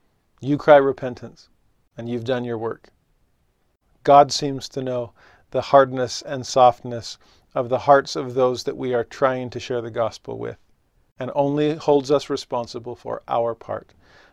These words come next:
not for theirs. Verse seventeen, "They do study at this time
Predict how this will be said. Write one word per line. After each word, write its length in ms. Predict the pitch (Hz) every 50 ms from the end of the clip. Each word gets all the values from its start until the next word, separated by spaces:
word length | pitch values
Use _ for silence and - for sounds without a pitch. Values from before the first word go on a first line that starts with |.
| _ _
not 220 | - 123 120 - -
for 100 | - 117
theirs. 380 | 113 113 113 110 101 - - _ _ _ _ _ _ _ _ _ _ _ _ _ _ _ _ _
Verse 160 | 127 127 -
seventeen, 560 | - 147 135 131 139 - - - 170 160 147
"They 140 | 139 135 135
do 100 | 127 127
study 640 | 123 - - - - 165 165 160 156 151 139 131 123
at 180 | 120 120 120
this 220 | 123 135 127 - -
time 460 | - - 143 131 127 123 120 117 104